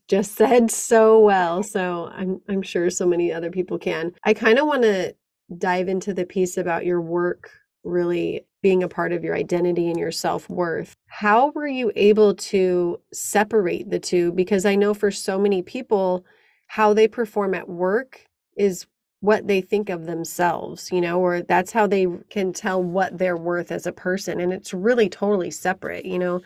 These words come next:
I talk about this a lot, even just with my friends and my, my coworkers. It's like,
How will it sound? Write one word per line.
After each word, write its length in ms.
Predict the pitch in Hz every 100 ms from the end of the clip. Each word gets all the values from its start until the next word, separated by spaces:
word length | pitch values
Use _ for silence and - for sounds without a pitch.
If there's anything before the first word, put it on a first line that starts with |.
| -
I 80 | 196
talk 240 | 240 226
about 180 | 208 180
this 180 | 196 190
a 60 | 190
lot, 340 | 175 165 165 - -
even 380 | 202 202 196 180
just 300 | 185 170 - _ _ -
with 260 | 196 196
my 160 | 190 170
friends 440 | - 170 208 190
and 100 | 175
my, 300 | 170 180 180 - _ _ _
my 160 | 175 180
coworkers. 640 | - 269 262 185 180 175
It's 160 | 175 -
like, 180 | 180